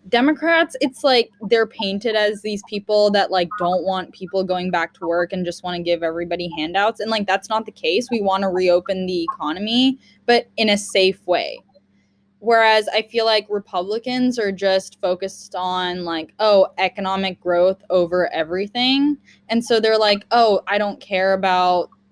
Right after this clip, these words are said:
you know, the fact that there's literally a pandemic going on. Like, we just need people to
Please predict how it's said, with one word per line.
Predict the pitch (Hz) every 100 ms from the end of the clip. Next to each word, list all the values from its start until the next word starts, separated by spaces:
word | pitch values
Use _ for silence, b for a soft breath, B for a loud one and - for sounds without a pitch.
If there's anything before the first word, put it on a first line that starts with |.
| _ - - - 180
you | 196
know, | 185
the | 175
fact | 175 180 185
that | 185
there's | 180 180
literally | 175 180 185 175
a |
pandemic | 170 180 175 170 180 190 -
going | 170 170
on. | 170 165
Like, | 165 165
we | 180
just | 170 175
need | 170 165
people | 170 170 160
to | 180 165 160